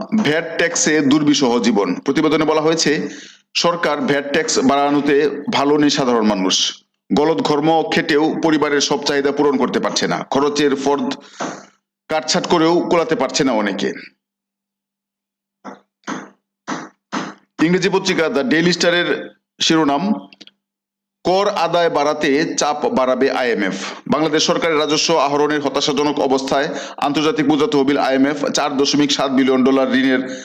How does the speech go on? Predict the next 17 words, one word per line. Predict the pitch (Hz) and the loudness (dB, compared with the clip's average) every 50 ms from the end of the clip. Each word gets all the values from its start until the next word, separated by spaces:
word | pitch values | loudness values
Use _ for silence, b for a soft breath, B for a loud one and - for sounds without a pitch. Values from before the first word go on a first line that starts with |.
| - - | -12 -6
আওতায় | - - 139 139 139 139 139 131 | -4 -2 -2 0 0 0 0 0
অবশিষ্ট | - 139 135 135 131 143 131 - 139 | 2 2 2 0 0 0 0 0 0
তহবিল | 135 135 139 131 131 127 131 127 127 - - | 0 2 2 2 2 2 2 2 2 2 0
বিতরণকে | - 120 131 139 139 127 123 123 123 127 123 135 135 131 139 B B B B - | 0 0 2 2 2 2 2 2 2 2 0 0 0 -4 -8 B B B B -2
কর | 143 151 156 151 | 0 0 2 2
আদায়ের | - - 139 135 135 143 143 131 | 0 -2 -2 0 2 2 2 2
লক্ষ্যমাত্রা | 135 139 139 139 143 143 143 139 139 - 139 | 2 0 0 0 0 0 0 0 0 -2 -4
পূরণের | 117 139 143 143 135 131 127 | 0 2 2 2 2 2 0
শর্ত | - - 127 - - 135 | 0 -2 -2 -2 -2 -2
করে | 127 135 131 131 | 0 2 2 2
বাংলাদেশ | 123 120 127 127 123 110 113 - | 2 0 0 0 0 0 0 0
সরকারের | - 127 113 113 131 123 120 117 - - - - | 0 -2 -2 -2 0 0 0 0 -2 -6 -6 -4
উপর | - - - 123 127 - - B B B B - | -2 0 2 0 0 0 -2 B B B B -4
কড়াকড়ি | - 139 143 143 - 139 139 131 131 | -2 -2 -2 0 0 0 0 2 2
আরোপ | - 135 131 127 104 | 0 0 0 0 0
করতে | - 127 120 - - 110 | 0 -2 -2 0 0 0
যাচ্ছে। | 92 98 - - - - 160 - | 0 0 -2 -2 -4 -2 -4 -4